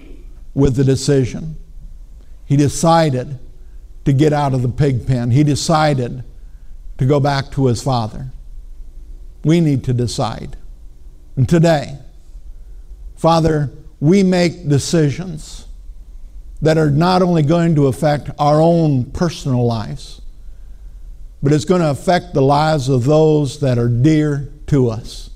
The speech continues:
those around us. So, Father, we get up and we make the decision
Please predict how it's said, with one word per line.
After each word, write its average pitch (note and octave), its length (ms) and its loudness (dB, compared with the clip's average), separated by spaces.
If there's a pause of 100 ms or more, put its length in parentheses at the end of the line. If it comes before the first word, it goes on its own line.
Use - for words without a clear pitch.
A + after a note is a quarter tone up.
(680)
those C3 280 2
around A#2+ 420 0
us. - 400 -12 (960)
So, D3 160 2
Father, D#3 300 2
we F3 140 6
get G3+ 200 0
up G#3+ 280 -8 (1200)
and C3 100 2
we E3 80 4
make F3+ 260 2
the F#3+ 100 4
decision F3+ 720 0